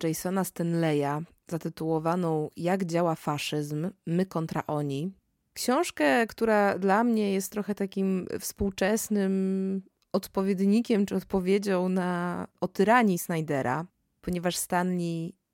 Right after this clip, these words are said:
nomen omen również profesor Uniwersytetu Yale, choć w przeciwieństwie do Snydera jest to profesor filozofii, a nie historii, opowiada o tym, jak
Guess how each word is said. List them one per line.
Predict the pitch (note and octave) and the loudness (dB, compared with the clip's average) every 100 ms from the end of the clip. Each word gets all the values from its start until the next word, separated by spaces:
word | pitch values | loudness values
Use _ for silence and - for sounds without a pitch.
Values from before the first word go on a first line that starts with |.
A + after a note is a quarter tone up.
| _ _ | _ _
nomen | - F3+ F#3+ G3+ F3 - | -6 2 2 4 0 2
omen | F3+ F#3+ E3 E3 E3+ | 4 4 2 0 2
również | F3+ G#3 F#3 D#3+ | 2 4 2 0
profesor | - D3+ E3 D#3+ - D3+ D3+ - | -4 -4 -4 -4 -2 -2 -2 -6
Uniwersytetu | F3 E3+ D#3+ D#3+ D#3+ - D#3+ D#3+ | -4 -4 -2 -2 -2 -6 -6 -4
Yale, | D#3+ D#3 D3+ C#3+ D#3 - _ _ _ | -2 0 0 0 -4 -8 _ _ _
choć | E3+ D#3+ - C#3 | -2 -2 -6 -6
w | E3 | -6
przeciwieństwie | - - E3+ E3 E3+ - E3 | -10 -8 -4 -2 -4 -6 -8
do | E3 | -6
Snydera | - E3+ E3 E3+ E3 D#3+ D3+ D#3 | -6 -6 -4 -2 0 2 0 -2
jest | D#3+ - | -6 -10
to | |
profesor | - D#3+ - - D#3+ | -10 -8 -8 -6 -6
filozofii, | - D#3+ D#3+ F3+ E3+ - D3 | -4 -2 2 2 0 -4 -8
a | D3 | -8
nie | D3 | -10
historii, | - - - C#3+ D3+ G3 - _ _ _ | -14 -14 -8 -8 -6 -8 -8 _ _ _
opowiada | - F#3+ F#3+ A3 G#3+ | -6 0 2 4 4
o | - | 4
tym, | G#3 A3 G#3 | 2 0 2
jak | G3+ F#3+ G3 - | 2 2 0 -6